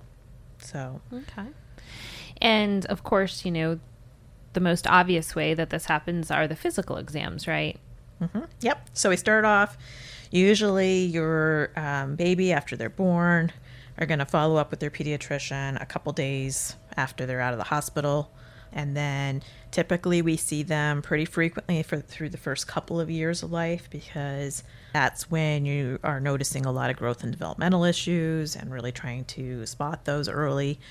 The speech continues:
Speaker 1: And of course, a lot of the immunizations are occurring at those ages too.
Speaker 2: Mm-hmm.
Speaker 1: So we typically will see children at two weeks of age, one month of age, then two, four, six,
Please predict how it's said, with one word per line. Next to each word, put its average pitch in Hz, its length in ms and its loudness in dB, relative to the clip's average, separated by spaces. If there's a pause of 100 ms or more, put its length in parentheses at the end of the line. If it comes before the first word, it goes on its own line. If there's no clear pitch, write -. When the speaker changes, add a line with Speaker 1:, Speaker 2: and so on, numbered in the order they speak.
(120)
Speaker 1:
And 160 120 4
of 147 80 0
course, - 200 2
a 151 60 0
lot 135 180 4
of 131 140 -2 (120)
the 135 400 0
immunizations 131 720 -2
are - 60 -6
occurring 80 400 -6
at - 100 -12
those - 180 -8
ages - 340 -8
too. - 160 -8 (280)
Speaker 2:
Mm-hmm. 202 200 -4
Speaker 1:
So 147 220 -2
we 147 60 -2
typically 160 480 0
will 143 140 0
see 143 500 -2 (100)
children 143 520 -4
at 127 640 -6 (340)
two 165 160 0
weeks 170 300 2
of 156 100 0
age, 151 640 0
one 143 280 0
month 147 280 0
of 143 80 -4
age, 139 600 -4 (140)
then 127 220 -4
two, 156 220 -2
four, 143 320 -2
six, - 640 -6